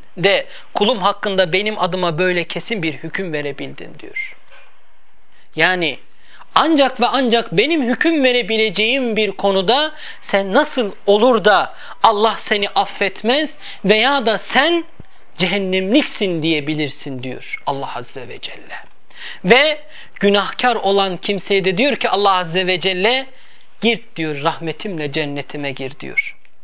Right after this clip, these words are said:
Diğeri için de Allah bunu cehennemine götürün diyor. Ve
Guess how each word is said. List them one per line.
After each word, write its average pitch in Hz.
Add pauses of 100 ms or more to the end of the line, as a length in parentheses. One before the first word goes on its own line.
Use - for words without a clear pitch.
(1040)
Diğeri 208
için 247
de 277 (380)
Allah 151
bunu 175 (300)
cehennemine 131
götürün -
diyor. - (720)
Ve 180